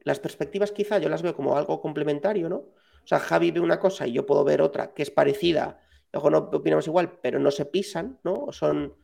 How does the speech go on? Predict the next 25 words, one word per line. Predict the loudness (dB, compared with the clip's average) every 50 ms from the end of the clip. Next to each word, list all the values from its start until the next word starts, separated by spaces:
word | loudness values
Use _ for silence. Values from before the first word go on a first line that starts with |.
| _ _ _ _ _ _
las | 8 8 10 10
dos | 8 6 6
pueden | 4 4 4
ser | 4 2 0
ciertas | 2 0 2 2 2 0 2
a | 2
la | 4 4
vez, | 4 2 2 -4 -12 -20 _ _ _ _ _ _ -20 -20 _ _ _ _ _
eh, | 0 2 4 4 4 4 2 0 -2 -4 -4 -6 -8 -10
y | -10 -8 -6 -6 -6 -6 -6 0 2
las | 2 2 2 0
opiniones | -6 -6 -4 -4 -2 0 0 0 0 -2 -2
normalmente, | -2 -2 0 -2 -2 0 -2 -2 -2 -2 -2 -2 -2 -4 -6 -10 -16 _ -20 -20 _ _ _ _ -20 -16 -8 -2 2
el | 4 6
mundo, | 6 6 8 10 10 10 12 10 8 6 4 0
eh, | -2 0 2 2 2 2 0 -2 -2 -4 -8 -10 -14 _ _ _ _ -20 -20 -20 -20 _
de | _ 2 4 6
las | 6 4 4
opiniones, | 0 0 0 0 0
por | 0 -4 -6
ejemplo, | -6 _ _ -6 -4 -4 -4
si | -4 -4
lo | -4
llamamos, | -2 -2 -4 -4 -6 -8
lo | -10 -12 -12